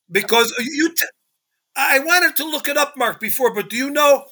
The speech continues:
be-, before they got to the Super Bowl, they played Minnesota in the Hail Mary game, and then they took the Rams apart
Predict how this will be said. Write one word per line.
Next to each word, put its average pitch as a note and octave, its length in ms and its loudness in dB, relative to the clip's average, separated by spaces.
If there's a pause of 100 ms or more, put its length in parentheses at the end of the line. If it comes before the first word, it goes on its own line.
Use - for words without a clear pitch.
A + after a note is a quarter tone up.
(380)
be-, A#3 200 -10
before A#3 380 -2
they F4 100 2
got E4 280 2
to B3+ 60 -6
the A#3 120 -10
Super G#3+ 320 -4
Bowl, G3+ 160 -4
they G3 120 0
played G#3+ 280 -6
Minnesota C4 640 2
in A#3 80 -2
the G#3+ 100 0
Hail A#3+ 240 0
Mary A#3 280 0
game, A3+ 340 -4 (240)
and G3 120 4
then A#3+ 140 2
they G#3 140 0
took A#3+ 300 -4
the G#3 100 -4
Rams G#3+ 340 2
apart F#3 480 0